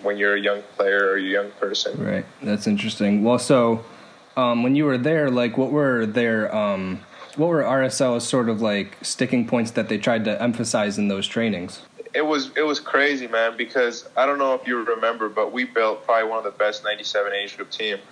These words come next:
Speaker 2: Mm-hmm.
Speaker 1: you know, with Brooks, Lennon, Justin Glad,
Speaker 2: Yeah.
Speaker 1: Josh Dottie,
Speaker 2: Oh, yeah.
Speaker 1: uh,
Speaker 2: <laughs>
Speaker 1: you know, a bunch of crazy players,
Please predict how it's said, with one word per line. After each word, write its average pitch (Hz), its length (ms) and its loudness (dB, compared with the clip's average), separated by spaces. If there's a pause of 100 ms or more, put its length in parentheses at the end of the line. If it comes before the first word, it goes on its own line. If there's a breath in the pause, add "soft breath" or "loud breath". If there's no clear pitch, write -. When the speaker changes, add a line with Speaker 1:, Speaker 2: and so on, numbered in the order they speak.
(260)
Speaker 2:
Mm-hmm. 127 160 4
Speaker 1:
you 113 100 6
know, 107 140 2
with 104 200 -4
Brooks, 110 320 0
Lennon, 107 340 0
Justin 107 360 -2
Glad, 104 380 4
Speaker 2:
Yeah. 98 60 -10 (120)
Speaker 1:
Josh 107 380 2
Dottie, 107 380 2
Speaker 2:
Oh, 107 100 2
yeah. 101 80 4
Speaker 1:
uh, 98 380 2 (120)
Speaker 2:
<laughs> - 800 -8
Speaker 1:
you 107 60 -4
know, 110 140 2
a 107 40 0
bunch 123 320 0
of - 60 -16
crazy 117 280 0
players, 110 520 0